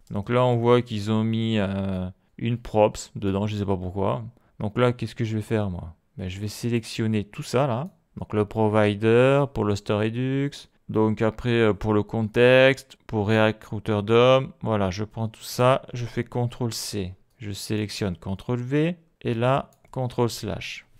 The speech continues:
Là, il y a une erreur. Expected une virgule.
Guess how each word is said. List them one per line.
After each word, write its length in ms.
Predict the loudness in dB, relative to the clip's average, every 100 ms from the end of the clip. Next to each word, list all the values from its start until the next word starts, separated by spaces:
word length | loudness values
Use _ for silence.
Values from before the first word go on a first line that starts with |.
| -8
Là, 200 | -2 0
il 80 | 0
y 40 |
a 60 | 0
une 120 | 2
erreur. 760 | 0 0 0 2 0 -2 -6 -10 _ _
Expected 840 | -10 -6 0 0 0 -2 0 0 -4
une 160 | -4 -2
virgule. 560 | -2 -2 -4 -6 -8